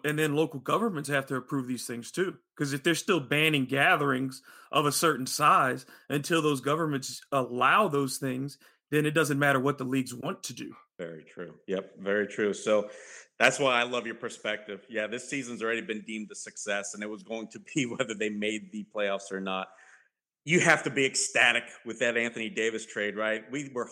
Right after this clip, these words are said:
Speaker 2: hoping for one star, just like Griffin said. He was just hoping to land a potential future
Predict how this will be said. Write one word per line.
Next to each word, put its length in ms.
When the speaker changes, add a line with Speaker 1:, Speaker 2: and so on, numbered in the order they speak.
Speaker 2:
hoping 420
for 100
one 220
star, 220
just 180
like 140
Griffin 300
said. 280
He 60
was 140
just 140
hoping 340
to 180
land 520
a 60
potential 560
future 640